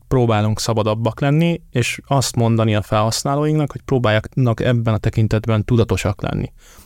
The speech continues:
Mi itt a tudatosság kulcsa? Alapvetően kétféle támadás érhet minket, az egyik célzott, meg nem, a másik nem célzott. Ha nem mi vagyunk egyébként konkrétan az, akit meg akarnak hackelni, mert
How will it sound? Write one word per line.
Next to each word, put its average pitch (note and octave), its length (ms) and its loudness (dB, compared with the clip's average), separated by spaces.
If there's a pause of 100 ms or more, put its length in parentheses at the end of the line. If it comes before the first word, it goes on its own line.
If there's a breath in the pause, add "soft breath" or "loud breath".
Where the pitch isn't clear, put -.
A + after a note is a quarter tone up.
(120 loud breath)
Mi C#3+ 120 4
itt C#3 240 2
a B2 200 2 (340)
tudatosság A2 720 0
kulcsa? G#2 440 0
Alapvetően C#3+ 480 0
kétféle B2+ 420 0
támadás A2+ 560 0
érhet G#2 320 0
minket, A2 400 -2 (440 soft breath)
az A#2 120 -2
egyik C3 220 2
célzott, A#2 440 2
meg A2 140 0
nem, G#2+ 280 0
a B2 100 -2
másik A#2 260 2
nem A2 260 2
célzott. - 680 -4 (380 loud breath)
Ha - 80 0
nem D#3 180 4
mi E3 160 6
vagyunk B2 360 4
egyébként A#2 480 0
konkrétan A2+ 760 0
az, A#2 240 0
akit - 320 -2
meg G#2+ 180 2
akarnak G2+ 400 -2
hackelni, G#2 840 0
mert G2+ 160 -10